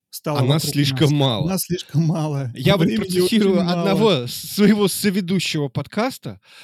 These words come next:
Speaker 2: который говорит, э, как, как же он говорит? Он говорит, что, э, всего много, а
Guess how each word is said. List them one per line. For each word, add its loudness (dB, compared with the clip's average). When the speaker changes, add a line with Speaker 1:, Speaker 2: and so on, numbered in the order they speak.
Speaker 2:
который -6
говорит, -6
э, -8
как, -20
как -12
же -4
он -4
говорит? -4
Он -8
говорит, -6
что, -6
э, -10
всего -4
много, -4
а -12